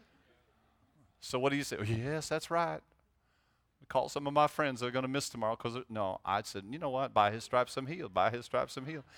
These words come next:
And I'm here preaching today with a loud voice. So your assignment, there will always have an enemy.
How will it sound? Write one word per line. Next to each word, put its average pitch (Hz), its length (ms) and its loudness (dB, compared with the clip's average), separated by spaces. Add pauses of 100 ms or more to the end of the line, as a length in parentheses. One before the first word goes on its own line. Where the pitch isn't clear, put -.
(160)
And 120 120 10
I'm 135 60 12
here 208 220 12
preaching 254 440 12
today 220 280 12
with 208 120 12
a 185 80 12
loud 202 340 12
voice. 269 760 12 (3000)
So - 160 -2
your 113 180 2
assignment, 120 540 2 (160)
there 95 140 -4
will 82 200 -10
always 110 420 8
have 95 180 2
an 98 100 -6
enemy. 80 400 -4